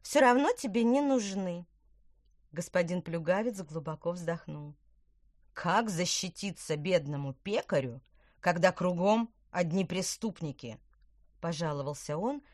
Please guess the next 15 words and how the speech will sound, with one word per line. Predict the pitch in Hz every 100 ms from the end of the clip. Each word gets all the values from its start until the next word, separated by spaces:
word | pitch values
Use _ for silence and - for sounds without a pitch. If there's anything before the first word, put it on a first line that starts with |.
| _
и, | 196
подумав, | 190 185 165 202 180
добавил: | 156 175 156 143 131 131 - _ - _ -
«Ладно, | 151 185 185 160 131 117 _ _
договорились. | 123 139 147 151 156 165 147 117 - - _ - - -
Вы | 160
получите | 165 208 233 190 - -
печь | 139 208 233 - - - -
и |
тестомесильную | 156 175 180 175 170 - 202 175 151
машину, | 156 160 - 165 143 131
Брецель. | 123 127 - - - _ _ _ -
Довольны?» | 131 156 147 180 190 175 135 120 _ _ _ _ - - _ _ _ _ _ _ -
«И | 254
рецепт», | 302 - - 220 214 - -